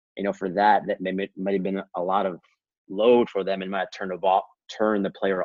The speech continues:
off, um, towards it. So I think that's also an important component of, you know, player education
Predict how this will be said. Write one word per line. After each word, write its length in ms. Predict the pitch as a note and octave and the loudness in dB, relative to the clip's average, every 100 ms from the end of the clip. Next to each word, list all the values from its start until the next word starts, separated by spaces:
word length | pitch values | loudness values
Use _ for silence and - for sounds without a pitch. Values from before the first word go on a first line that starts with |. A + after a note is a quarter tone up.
| - | 0
off, 240 | F2+ G2+ - _ _ _ _ | 2 2 -2 _ _ _ _
um, 200 | F#2+ G2+ | -2 -2
towards 320 | - A#2+ B2 D#3 | 2 2 4 4
it. 160 | - - _ - _ _ | 2 -2 _ -20 _ _
So 160 | - G#2 | 2 2
I 80 | |
think 260 | - A2+ G2 | 4 2 2
that's 240 | G2+ G2+ | 2 2
also 240 | F#2+ F#2+ F#2+ | 0 -2 -4
an 60 | |
important 420 | F2+ F2+ F#2+ F2+ - | -8 -6 -6 -6 -8
component 460 | F2 F2+ F2+ F2 | -12 -8 -8 -4
of, 200 | F2 E2+ - _ _ _ _ _ _ - | -4 -6 -10 _ _ _ _ _ _ -10
you 80 | G#2 | -4
know, 300 | F#2+ F2+ E2 - _ _ - | -2 -2 -4 -10 _ _ -4
player 240 | A#2 G2 | 2 4
education 680 | F2+ D2 - G2 - F#2 | 2 -2 -4 -2 -4 -8